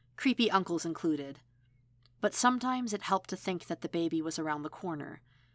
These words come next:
Maybe not soon. Maybe not even this year. But there still, waiting patiently in the wings for Vanessa to make her move. And maybe it was maladaptive or whatever, but she liked it the same way she liked hearing about other people's stories of the Infinity Affair.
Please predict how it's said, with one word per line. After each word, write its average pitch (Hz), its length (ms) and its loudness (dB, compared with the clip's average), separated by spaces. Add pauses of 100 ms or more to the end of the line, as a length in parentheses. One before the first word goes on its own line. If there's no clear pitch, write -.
(360)
Maybe 233 280 6
not 226 200 6
soon. 156 500 0 (420)
Maybe 220 340 4
not 202 180 6
even 185 200 -4
this - 240 0
year. 165 480 -2 (720)
But 208 180 4
there 196 220 6
still, 147 480 -2 (520)
waiting 233 240 6
patiently 185 500 0
in 170 80 2
the 165 80 0
wings 160 300 -2
for 165 120 -2
Vanessa 160 400 0
to 160 120 -4
make 151 180 -2
her 156 100 -4
move. 151 520 -6 (580)
And 220 160 4
maybe 254 220 8
it 294 80 8
was 233 180 4
maladaptive 180 920 4
or 165 160 -2
whatever, 151 600 -2 (480)
but 208 100 0
she - 180 4
liked 240 300 4
it 220 120 0
the 196 60 -6
same 185 300 0
way 170 140 0
she 185 180 2
liked 165 240 2
hearing 175 340 -2
about 160 240 0
other 165 160 -2
people's 156 300 -4
stories 151 460 0
of 147 100 -6
the 147 100 -2
Infinity 151 440 -2
Affair. 143 440 -4